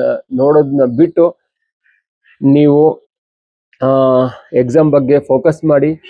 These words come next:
ಆ ರೀತಿ ಏನಾದ್ರು ಕ್ಯಾನ್ಸಲ್ ಆದ್ರೆ ನಿಮ್ಮ ಮೊಬೈಲ್ಗೆ ಟೆಕ್ಸ್ಟ್ ಮೆಸೇಜ್ ಬರುತ್ತೆ ಗೈಸ್, ಆ, ಎಸ್ ಎಸ್ ಸಿ ಕಮಿಷನ್ ಇಂದ ಎಕ್ಸಾಮ್ ಕ್ಯಾನ್ಸಲ್ ಆಗಿದೆ ಅಥವಾ ಎಕ್ಸಾಮ್ ಪೋಸ್ಟ್‌ಪೋನ್ ಆಗಿದೆ ಅಥವಾ, ಮ್, ರೀಶೆಡ್ಯೂಲ್ ಮಾಡ್ತಾ ಇದೀವಿ,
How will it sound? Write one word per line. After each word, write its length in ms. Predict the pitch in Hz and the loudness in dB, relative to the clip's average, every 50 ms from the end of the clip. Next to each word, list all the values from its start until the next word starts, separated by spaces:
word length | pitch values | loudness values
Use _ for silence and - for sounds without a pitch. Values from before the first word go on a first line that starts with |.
| - - | -12 -8
ಆ 140 | 135 139 165 | -4 -2 0
ರೀತಿ 200 | 180 196 196 196 | 0 0 2 2
ಏನಾದ್ರು 220 | 180 180 165 160 | 2 2 0 0
ಕ್ಯಾನ್ಸಲ್ 500 | - - 151 139 156 185 180 - 190 180 | -2 -2 -2 -2 0 -2 0 0 2 2
ಆದ್ರೆ 280 | 170 165 151 151 156 156 | 2 2 2 0 0 0
ನಿಮ್ಮ 260 | 151 151 147 147 147 | 0 -2 0 0 0
ಮೊಬೈಲ್ಗೆ 680 | 143 139 135 131 131 170 185 190 190 160 160 151 147 131 - - _ _ _ _ | 0 0 0 0 2 2 2 2 2 0 0 -2 -2 -4 -8 -12 _ _ _ _
ಟೆಕ್ಸ್ಟ್ 340 | 185 165 - - - - 202 | -4 -4 -4 -8 -10 -8 -4
ಮೆಸೇಜ್ 320 | 196 190 - 202 175 156 | -4 -2 -2 -2 -2 0
ಬರುತ್ತೆ 380 | 143 156 160 160 - 165 151 143 | 0 0 0 0 2 0 0 2
ಗೈಸ್, 520 | 131 139 151 165 - _ _ _ _ - | 2 0 0 -2 -4 _ _ _ _ -4
ಆ, 60 | 139 135 135 131 135 135 135 - - - - | -2 -2 -2 -2 -4 -4 -8 -10 -10 -8 -8
ಎಸ್ 140 | 143 - - | -6 -2 -2
ಎಸ್ 100 | 180 175 | -2 0
ಸಿ 80 | 180 - | 0 -2
ಕಮಿಷನ್ 440 | - 156 156 170 165 175 165 156 | 0 0 0 2 2 2 0 0
ಇಂದ 120 | 151 147 143 143 143 156 - _ _ _ _ _ - | 0 0 0 -2 -2 -4 -8 _ _ _ _ _ -4
ಎಕ್ಸಾಮ್ 460 | 143 139 135 127 127 151 156 156 151 | -2 -2 0 0 2 2 2 2 0
ಕ್ಯಾನ್ಸಲ್ 580 | - - 147 135 135 151 165 156 - 175 165 160 | -2 -2 0 0 2 0 0 0 0 2 2 2
ಆಗಿದೆ 300 | 151 147 147 143 139 147 | 2 0 0 0 -2 -4
ಅಥವಾ 380 | 147 - - - - 143 147 147 | -4 -6 -10 -10 -4 -2 0 2
ಎಕ್ಸಾಮ್ 440 | 139 131 120 120 135 165 160 151 | 2 0 0 0 0 0 0 0
ಪೋಸ್ಟ್‌ಪೋನ್ 500 | - _ 151 165 170 165 - - 175 160 | -2 _ 0 0 0 -2 -2 0 0 2
ಆಗಿದೆ 320 | 156 151 151 147 143 147 147 | 2 2 0 0 0 0 -2
ಅಥವಾ, 600 | - - - 151 135 - 143 147 147 143 156 165 - _ _ _ _ _ _ _ 156 156 | -4 -6 -8 -8 -8 -2 -2 0 0 0 -2 -8 -14 _ _ _ _ _ _ _ -2 0
ಮ್, 480 | 151 151 147 147 147 147 147 143 139 143 - _ _ _ _ _ _ - 156 | 2 2 2 2 0 0 0 -2 -4 -6 -10 _ _ _ _ _ _ -2 0
ರೀಶೆಡ್ಯೂಲ್ 540 | 147 160 190 190 - 190 175 175 175 170 | 2 2 2 2 0 0 0 2 2 2
ಮಾಡ್ತಾ 340 | 165 156 156 156 151 156 160 | 2 2 0 0 -2 -2 -2
ಇದೀವಿ, 440 | 151 151 139 143 135 143 143 139 - | -2 -2 -2 -4 -6 -6 -8 -8 -12